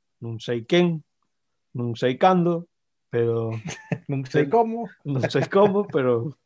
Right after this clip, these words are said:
Speaker 1: facelo, vamos a intentar facelo. Vale?
Speaker 2: Ah, paréceme ben.
Speaker 1: Bueno, entón,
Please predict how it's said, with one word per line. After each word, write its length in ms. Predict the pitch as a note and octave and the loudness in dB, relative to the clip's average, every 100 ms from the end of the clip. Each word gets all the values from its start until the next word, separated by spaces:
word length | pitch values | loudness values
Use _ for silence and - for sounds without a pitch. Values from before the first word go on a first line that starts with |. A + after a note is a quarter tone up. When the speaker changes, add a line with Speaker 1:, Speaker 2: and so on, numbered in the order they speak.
| _ _ _ _ _ | _ _ _ _ _
Speaker 1:
facelo, 460 | - B2 A2+ D3 D#3 | -4 -4 0 0 2
vamos 240 | D#3 D3+ C#3+ | 2 0 -2
a 60 | |
intentar 460 | C3+ C3 B2 C3 B2 | -4 -2 0 0 0
facelo. 400 | A#2 - A2 F2 _ _ _ _ _ | -2 -6 -10 -14 _ _ _ _ _
Vale? 320 | D3+ D#3 G2+ - _ _ _ _ _ _ _ _ _ _ | 2 4 0 -12 _ _ _ _ _ _ _ _ _ _
Speaker 2:
Ah, 160 | G#3+ B2+ | -10 -8
paréceme 480 | A#2+ A2 A2+ D3+ | -6 -8 -8 -8
ben. 200 | D3 - - _ _ _ - | -8 -10 -18 _ _ _ -14
Speaker 1:
Bueno, 240 | G#2 E2 _ _ _ | -12 -14 _ _ _
entón, 480 | D3 C#3+ C3+ G#2 | 0 2 2 0